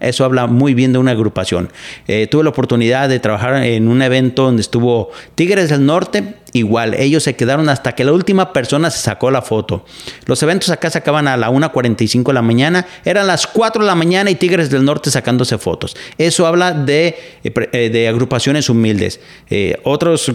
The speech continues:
eh, artistas se bajan del escenario, corren, se suben al carro y vámonos, no queremos foto. Entonces, ojo, hay que ver a quién apoyamos. ¿Sale? Bueno, gracias, eh, una vez más.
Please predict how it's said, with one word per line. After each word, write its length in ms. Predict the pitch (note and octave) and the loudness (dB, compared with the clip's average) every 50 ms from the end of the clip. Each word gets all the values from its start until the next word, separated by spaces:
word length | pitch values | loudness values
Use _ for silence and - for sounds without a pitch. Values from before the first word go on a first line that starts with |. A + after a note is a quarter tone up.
| - - - | -4 -2 -2
eh, 560 | C3 A#2 A2 A2 G#2 G2+ G2 F#2 - - - | 0 0 0 0 0 0 -2 -4 -6 -8 -8
artistas 720 | - A2+ A#2 - - - G3+ F3+ - - G3+ G#3+ G#3+ - - - - - | -8 -8 -6 -4 -2 0 0 0 0 -2 -2 -2 -2 -4 -6 -14 -16 -8
se 140 | - - D3+ | -2 0 0
bajan 200 | E3 E3 G#3 G3 | 0 2 0 0
del 140 | G3 F3+ D#3+ | 2 2 0
escenario, 420 | - E3 D#3+ F#3 A3 A3 G#3+ - - | 0 0 0 2 2 2 2 2 2
corren, 240 | A#3 B3 B3 A3 F#3 | 0 0 2 2 2
se 80 | F#3+ | 2
suben 180 | E3+ A3 B3+ B3+ | 2 0 2 2
al 160 | A#3+ G#3+ F3 | 0 0 0
carro 220 | A#3+ B3+ C4 B3 | -2 -2 0 2
y 60 | A3+ F#3+ | 2 2
vámonos, 420 | G3+ C4+ C#4 C4 C4 A#3+ A3+ A3 | 0 0 2 2 2 2 2 2
no 160 | A3 A#3 A3 | 2 2 2
queremos 320 | A3+ A3 A3+ A3+ A3 G3+ - | 0 0 0 2 0 0 0
foto. 420 | - F3 D3 A#2+ - F#2+ F2 - - - _ _ - - - - - - - - _ _ - | 0 0 0 0 -2 -6 -6 -8 -14 -20 _ _ -20 -20 -20 -20 -20 -20 -20 -20 _ _ -12
Entonces, 380 | - - G#2 - - A2 - - | -6 -4 -4 -2 -2 -4 -4 -4
ojo, 380 | - B2+ B2+ - - A2 G2+ F#2+ | -4 -4 -4 -2 -2 -2 -2 -2
hay 140 | G#2+ A#2+ - | -2 -4 -2
que 120 | - A2+ | 0 0
ver 120 | A#2+ A#2+ | 0 0
a 40 | A#2+ | 0
quién 160 | - - A#2+ | -2 -2 -2
apoyamos. 600 | B2 A2 - A2 G2+ F#2+ F#2 F#2+ F#2+ F2+ F2 - | -2 -2 -2 -2 -2 0 0 -2 -2 -4 -4 -4
¿Sale? 340 | - D3+ F#3+ B3+ C#4 B3+ - - - - - - - - - - - - - - - - - - _ - | -4 -2 -2 -2 -2 -4 -6 -10 -16 -20 -18 -18 -16 -16 -18 -20 -20 -20 -20 -20 -14 -14 -14 -14 _ -4
Bueno, 360 | B2+ C#3 D3 E3 E3+ D#3 A2+ - - - - - - - | 0 0 2 2 2 0 -2 -4 -8 -16 -20 -14 -8 -4
gracias, 600 | A#2 D3 F#3 G3+ F#3+ - - A3+ G#3+ G#3+ G#3 - | -2 -2 0 -2 -2 0 0 0 0 0 0 0
eh, 240 | E3+ C#3+ C#3 C3+ C3 D3 | -2 0 0 0 2 2
una 300 | D#3 D#3+ E3 E3 E3 E3 | 2 2 2 2 2 2
vez 220 | F#3 F3+ - D#3+ | 2 2 2 2
más. 360 | D#3+ G3 A3+ A#3+ A3+ - - | 2 2 2 0 -2 -4 -6